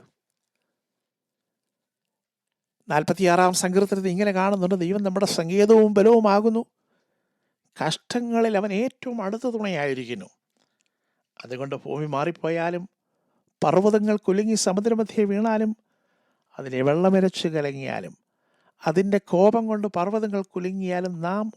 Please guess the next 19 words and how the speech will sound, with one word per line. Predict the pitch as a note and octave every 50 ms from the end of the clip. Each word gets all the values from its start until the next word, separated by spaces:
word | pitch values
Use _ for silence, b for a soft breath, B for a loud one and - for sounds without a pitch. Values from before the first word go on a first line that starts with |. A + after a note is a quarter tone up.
| -
ഒരനർത്ഥവും | D3+ D3+ C#3+ C#3 C#3 D3 F3 E3 - - - E3+ D#3+ D3+
ഭവിക്ക-, | - - - C#3 D3+ D#3 - - - B B B B B B B B B B -
ആ, | C#3+ C#3+ C#3+ C#3 D3 - b b b b b b b _
സ-, | B3+ - -
ആ, | - A#3+ F#3 -
ഭ-, | G3 - - B3+ A#3
ഭ-, | E3 - E3+ E3 - - -
നമ്മ | - G#3 F3+ F3 G3
ഒരനർത്ഥവും | F#3+ F#3 G3+ F#3+ F#3+ G3 G3 G3+ - G3+ F#3+ F#3 F#3+ - b b b b b b b b _ -
ഭയക്കുന്നില്ല, | - - E3+ F3+ F3+ - - - E3+ E3 D#3+ D3+ D#3 D#3+ D#3+ D3 D3 - -
പേടിക്കുന്നില്ല | - - - C#3+ F3 F3 D#3 - E3 D3+ D3 C#3+ D3 C#3+
എന്നാണ് | C#3 C#3 C3+ C3+ C3 C3
നമുക്ക് | C3 B2+ B2+ B2+ B2+
വായിക്കുവാൻ | C3+ - A2 - - - - - - -
കഴിയുന്നത്. | - - - - _ _ _ _ _ _ _ _ _ _ _ _ _ _ _ _ _ _ _ _ _ _ _ _ _ _ _ _ _ _ _ _ _ _ _ _ _
ആ | - D#3+ E3+ F3+
കവനന്റ് | F#3 _ - - F3 F3 G3 G3+ G#3+ G#3+ G#3+ G#3+ G#3 A3
കൊണ്ട് | A3 G3+ G3+ G3 G3 G3+ G#3 - _ _ _ _ _ _ _ _ _ _ _ _ _ -
ഗ്യാരണ്ടീഡായ | G#3 D#3+ C#3+ C#3 D#3+ D3+ D3 D#3+ F3 F#3 G3 G#3 G#3 G3+ G3+ G#3 G#3 G#3 G3 G3+ G3 G3 G3 G3